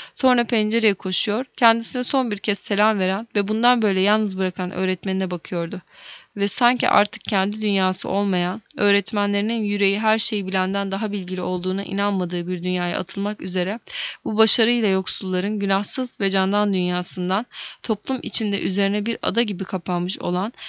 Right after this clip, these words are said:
ama içinde yoksulluğun aile ve dayanışma yerini tuttuğu dünyadan koparıldığını önceden biliyormuş gibi başarının sevinci yerine uçsuz bucaksız bir çocuk üzüntüsü yüreğini burkuyordu. Bundan böyle yardımsız öğrenip anlaması,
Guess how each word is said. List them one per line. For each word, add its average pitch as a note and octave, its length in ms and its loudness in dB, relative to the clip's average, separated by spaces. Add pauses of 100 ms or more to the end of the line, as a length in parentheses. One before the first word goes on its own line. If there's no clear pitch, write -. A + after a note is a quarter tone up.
(120)
ama B3 240 2
içinde A3+ 380 -2
yoksulluğun A3 720 -2 (180)
aile G3+ 400 4
ve G3+ 100 -2
dayanışma G3 480 -2
yerini G3 220 -2
tuttuğu - 400 -8
dünyadan G3 460 -2
koparıldığını F3+ 640 -6
önceden F#3 500 -4
biliyormuş F#3+ 520 -4
gibi F#3 260 -8 (440)
başarının G#3 440 2
sevinci G3+ 480 -4
yerine F#3+ 460 -2
uçsuz A#3+ 380 -4
bucaksız G3 540 -6
bir G3 80 -4
çocuk G#3+ 340 -4
üzüntüsü F#3 480 -4
yüreğini F#3+ 400 0
burkuyordu. F3 580 -4 (800)
Bundan G#3 380 6
böyle F#3+ 180 2
yardımsız F#3+ 680 -2
öğrenip F3+ 480 -4
anlaması, F3+ 600 -2